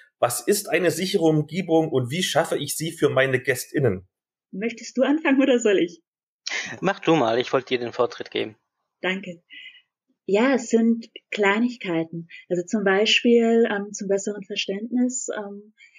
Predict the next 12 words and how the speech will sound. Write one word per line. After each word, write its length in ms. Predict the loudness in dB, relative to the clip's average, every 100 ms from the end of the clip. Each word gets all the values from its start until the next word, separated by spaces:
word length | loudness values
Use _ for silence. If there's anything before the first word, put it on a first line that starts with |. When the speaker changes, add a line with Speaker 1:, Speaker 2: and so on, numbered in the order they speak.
| -20 -20 _ -10
Speaker 2:
ich 260 | -8 0
bin 280 | 2 2 0
nicht 280 | -2 -2 2
binär 580 | 4 6 6 4 2 0
und 400 | 0 0 -4 0
Philipp 360 | 2 2 0
hat 140 | -6 -4
mich 160 | -6
zum 140 | -2 2
Beispiel 340 | 2 2 0 2
vorweg 260 | 2 2
gefragt, 640 | -2 -4 0 2 2 -2